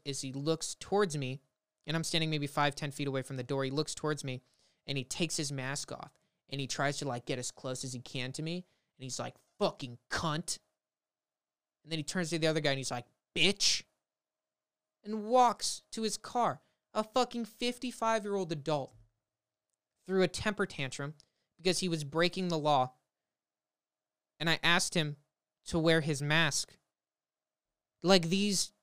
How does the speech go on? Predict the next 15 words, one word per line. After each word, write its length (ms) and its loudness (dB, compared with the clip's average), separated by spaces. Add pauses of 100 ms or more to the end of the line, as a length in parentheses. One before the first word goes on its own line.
(120)
people, 520 -2 (260)
and 220 2 (100)
these 360 -2
people, 420 2
it's 120 0
hard 280 4
to 80 0
say. 440 0
I 100 4
don't 320 2
wanna 220 0
generalize. 640 0
I 60 4
really 460 2
want 380 0